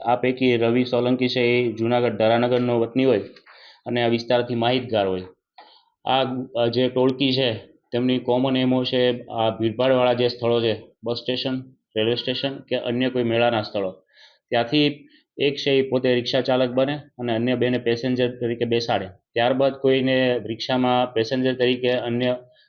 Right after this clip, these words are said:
જે યાત્રિક અથવા તો કોઈ મુસાફરને બેસાડે અને તેના પાસે મોબાઈલ છે, રોકડ રકમ અથવા તો કોઈ દાગીના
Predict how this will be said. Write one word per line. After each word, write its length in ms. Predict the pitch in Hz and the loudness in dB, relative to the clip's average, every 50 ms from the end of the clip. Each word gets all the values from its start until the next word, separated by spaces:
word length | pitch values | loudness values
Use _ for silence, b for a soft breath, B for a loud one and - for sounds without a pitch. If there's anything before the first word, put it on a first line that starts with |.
| b b | b b
જે 100 | - 120 | -6 -2
યાત્રિક 540 | 117 110 107 113 113 - 139 131 - - - _ _ - | 0 0 0 0 0 -2 -2 -2 -4 -6 -14 _ _ -14
અથવા 220 | 110 - 135 131 | -8 -4 -4 -2
તો 180 | 127 135 127 123 | 0 0 0 0
કોઈ 140 | 131 127 | 0 0
મુસાફરને 540 | 123 120 120 117 135 131 127 127 131 127 127 | 0 0 -2 -2 -2 -4 -4 -4 -4 -4 -2
બેસાડે 380 | 123 127 127 127 - 123 107 107 107 - _ | -2 -2 -2 0 0 -2 -2 -2 -6 -8 _
અને 400 | _ _ _ _ _ - 117 120 | _ _ _ _ _ -8 -6 -6
તેના 520 | 113 113 110 120 127 131 131 131 131 127 127 | -4 -2 -2 0 0 2 2 2 2 0 0
પાસે 460 | 127 - 117 120 - - 135 127 131 131 131 - _ - | 0 0 0 0 0 0 0 0 0 -2 -4 -10 _ -8
મોબાઈલ 400 | 117 110 110 113 123 127 127 127 | -4 -4 -2 0 2 2 2 2
છે, 300 | 123 - 131 123 123 120 | 0 0 0 0 0 0
રોકડ 340 | 117 113 110 - 123 117 117 | -2 -2 -2 -2 -2 -2 -2
રકમ 300 | 120 120 - 131 127 127 123 - _ - | -2 -2 0 -2 -2 -2 -4 -12 _ -14
અથવા 220 | 117 - - 131 | -10 -4 -2 -2
તો 340 | 131 127 - 127 - 123 120 | -2 -4 -6 -10 -6 -6 -4
કોઈ 140 | 110 123 120 | -4 -2 -2
દાગીના 460 | 117 113 113 120 120 123 110 95 90 | -2 0 0 0 -2 -2 -4 -6 -8